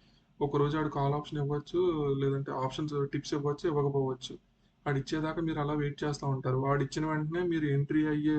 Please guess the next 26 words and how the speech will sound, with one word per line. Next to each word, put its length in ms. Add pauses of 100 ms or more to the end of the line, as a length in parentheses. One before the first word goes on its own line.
లోపు 280
అది 220 (140)
ఎంట్రీ 320
అయిపోయి 400
టార్గెట్ 400
కూడా 200
హిట్ 220
అయిపోద్ది. 420 (520)
ఆ 100
Telegram 480
గ్రూప్‌లో 300
ఏమో 180
ప్లస్ 260
ప్లస్ 260
చేసి 360 (480)
ఫైవ్ 120
హండ్రెడ్కి 300
ఎంట్రీ 240
అయింది, 300
సిక్స్ 240
హండ్రెడ్కి 280
వెళ్ళిపోయింది, 400
సిక్స్ 220
ఫిఫ్టీకి 300
రీచ్ 220
అయిపోయింది 500